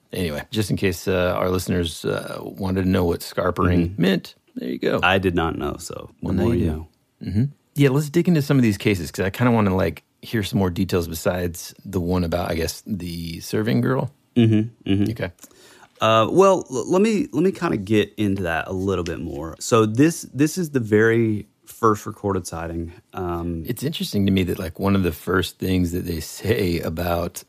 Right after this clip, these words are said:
Speaker 1: or, or, like, what the details about that first case is, like, this dark figure
Speaker 2: Mm-hmm.
Speaker 1: comes out of the alley
Speaker 2: Mm-hmm.
Speaker 1: while this girl, I just assume, is kinda, like, walking home late from her shift or whatever.
Speaker 2: Mm-hmm.
Speaker 1: And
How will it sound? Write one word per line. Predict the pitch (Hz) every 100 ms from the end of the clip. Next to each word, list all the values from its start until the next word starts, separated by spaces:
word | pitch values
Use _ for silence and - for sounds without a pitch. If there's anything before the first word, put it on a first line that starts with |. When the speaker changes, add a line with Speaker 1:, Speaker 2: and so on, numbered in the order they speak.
| -
Speaker 1:
or, | 113 117
or, | 113
like, | 101 92
what | 107 104 -
the | 98 90
details | 98 101 104 82
about | 87
that | 82 82
first | 139 -
case | 85 80
is, | 78
like, | 78 80 78 _
this | - 95 82 - - - -
dark | 101 101 104
figure | - 87 80 82 82 _ _ -
Speaker 2:
Mm-hmm. | 95 95 95 - _
Speaker 1:
comes | - 113 107
out | 110 104
of |
the | 101 101
alley | 87 76 73 78 90 _ _ 95
Speaker 2:
Mm-hmm. | 92 87 78
Speaker 1:
while | - 82
this | 98
girl, | 85 104 95 90
I | 95 92 90 90
just | 92 90 85
assume, | - 92
is | 87
kinda, | - 85
like, | 78 -
walking | 90 - 90
home | 82 87 87
late | 85 85 82
from | 82
her | 85 82
shift | - 87 80 -
or | 92
whatever. | 87 82 76 80 90 _ _ 95
Speaker 2:
Mm-hmm. | 92 90 82
Speaker 1:
And | 107 98 90 87 85 76